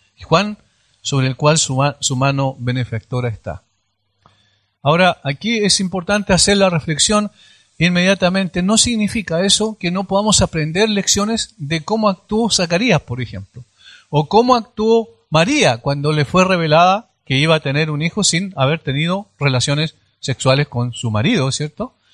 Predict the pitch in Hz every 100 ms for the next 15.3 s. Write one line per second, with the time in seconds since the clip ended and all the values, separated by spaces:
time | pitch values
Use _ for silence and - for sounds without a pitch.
0 | - - - _ _ _ _ - 220 240
1 | 269 247 - 202 240 240 240 185 185 185
2 | 175 160 _ _ _ _ _ - 160 190
3 | - 185 254 208 165 151 - 214 247 202
4 | 156 - 240 190 143 - 135 135 160 156
5 | 160 160 170 156 - 240 254 - 120 120
6 | _ - 131 151 156 160 - 165 - 165
7 | 165 220 254 180 156 185 277 165 135 143
8 | 147 143 147 190 - 160 170 202 - 220
9 | 233 202 202 214 185 151 139 226 190 127
10 | 160 175 165 175 170 - _ _ _ _
11 | _ _ _ _ _ 127 135 139 - 131
12 | 127 - _ - 156 269 233 175 165 156
13 | 147 175 160 156 156 262 269 196 165 160
14 | 160 - 185 165 151 147 143 160 107 -
15 | 147 147